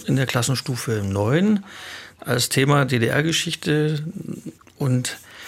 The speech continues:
die Frage ist dann, wie kann man verschiedene Fächer miteinander verbinden? Ich denke, das ist eine Aufgabe, die Schule hat, äh, Schüler Themen anzubieten, wo man dann gemeinsam aus verschiedenen Blickwinkeln schaut,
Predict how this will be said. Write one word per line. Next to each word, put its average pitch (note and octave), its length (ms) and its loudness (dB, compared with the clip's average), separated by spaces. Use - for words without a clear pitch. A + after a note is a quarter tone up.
die - 80 -8
Frage C3 340 2
ist D#3 160 -2
dann, C3+ 220 2
wie C#3 60 0
kann C#3 180 2
man C#3 360 4
verschiedene C#3+ 640 4
Fächer D3+ 360 0
miteinander C3+ 420 4
verbinden? B2 480 2
Ich - 120 -2
denke, B2 200 0
das C3 160 0
ist - 240 0
eine - 220 2
Aufgabe, D#3+ 360 4
die C3+ 60 2
Schule C#3 300 4
hat, D#3+ 420 2
äh, C3 160 0
Schüler C#3+ 560 2
Themen C#3 300 4
anzubieten, D#3 760 2
wo B2 80 0
man C3 120 4
dann B2 180 4
gemeinsam A#2+ 540 4
aus - 100 0
verschiedenen D3+ 420 2
Blickwinkeln C3+ 520 -2
schaut, D#3+ 380 2